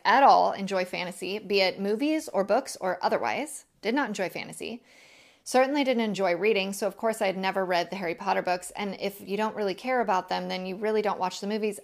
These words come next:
Maybe I had, I can't recall. All that to say, I was shocked to see every adult person at my college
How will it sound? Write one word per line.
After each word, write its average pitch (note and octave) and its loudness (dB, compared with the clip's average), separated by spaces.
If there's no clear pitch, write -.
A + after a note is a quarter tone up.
Maybe B3 2
I F#3 4
had, E3+ 0
I F3 -4
can't - -8
recall. - -8
All E4 6
that F#4 8
to D4+ -2
say, C#3+ 2
I G#3+ 6
was B3 4
shocked D4+ 0
to C4 -4
see A#3+ -4
every D#4 6
adult A#3 6
person F#3 -2
at G3 2
my F#3 0
college G3 4